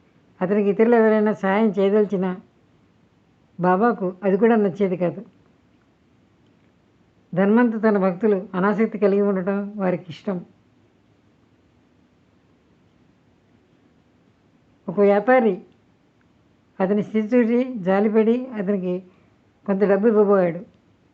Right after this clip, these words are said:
మాల్సావతి ఆ డబ్బును వినయంగా తిరిగి ఇచ్చేసి, "బాబా అనుమతి లేకుండా నేను స్వీకరించను" అని చెప్పాడు. అతడు ధనాన్ని ఆశించే భక్తుడు కాదు, పరమార్థం కోసం ఎంతో పరితపించేవాడు.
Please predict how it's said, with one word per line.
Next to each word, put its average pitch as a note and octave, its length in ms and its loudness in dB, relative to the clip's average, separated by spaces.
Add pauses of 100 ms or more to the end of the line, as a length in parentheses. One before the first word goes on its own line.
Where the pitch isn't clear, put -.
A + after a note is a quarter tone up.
(1000)
మాల్సావతి A#3 560 2
ఆ A3+ 40 4
డబ్బును G#3 300 2
వినయంగా A3 480 0
తిరిగి G#3 320 -2
ఇచ్చేసి, G3+ 520 -4 (420)
"బాబా G3 300 4
అనుమతి G#3+ 340 2
లేకుండా G#3 360 2
నేను F#3+ 200 -2
స్వీకరించను" G3 680 -2
అని G3+ 100 -2
చెప్పాడు. E3+ 400 -4 (1500)
అతడు G3 200 0
ధనాన్ని G#3+ 400 2
ఆశించే A3+ 380 0
భక్తుడు F#3+ 340 -2
కాదు, F3+ 340 -4 (1000)
పరమార్థం A3 520 0
కోసం A3 240 -2
ఎంతో G#3 260 0
పరితపించేవాడు. F3+ 800 -2